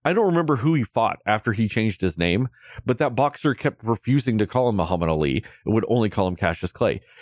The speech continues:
He beat that mother so fucking bad left and right in that ring that he was hitting that guy saying, "Say my name. Say my name." And he kept hitting that guy till he would say Muhammad Ali, then he knocked him the fuck out. Because he was that good of a boxer.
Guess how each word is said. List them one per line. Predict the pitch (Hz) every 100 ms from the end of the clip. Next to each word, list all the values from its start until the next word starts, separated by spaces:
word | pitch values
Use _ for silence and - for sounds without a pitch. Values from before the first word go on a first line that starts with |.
| -
He | - 214 233
beat | 107 - 180 -
that | 165 156
mother | 131 135 127 113 _
so | - 151
fucking | - - - - 117
bad | 95 117 110
left | 98 110 104
and | 92
right | 104 85
in |
that | 95 71
ring | 92 95 - - _ 127
that | 131
he | 226
was | 208
hitting | 190 131
that | 117
guy | 110 110
saying, | - 107
"Say | - 139 127
my | 113
name. | 104 82 78 - _ _ _ _
Say | - 135 123
my | 107 95
name." | 82 - - _ _ _ _
And | 139 139
he | 220 165 - -
kept | - 180
hitting | 95 123 185 139
that | 113 92
guy | 98 78 76 - _ _
till | 160
he | 127 165
would | 131
say | - 143 131
Muhammad | 104 110 104
Ali, | 95 107
then | 101 101
he |
knocked | 95 98 98
him | 98
the | 80
fuck | - 78
out. | 78 78 - _ _ _ _
Because | - 202
he | 226
was | 196
that | 151 139
good | 127 139
of | 101
a |
boxer. | 90 104 92 - 82 -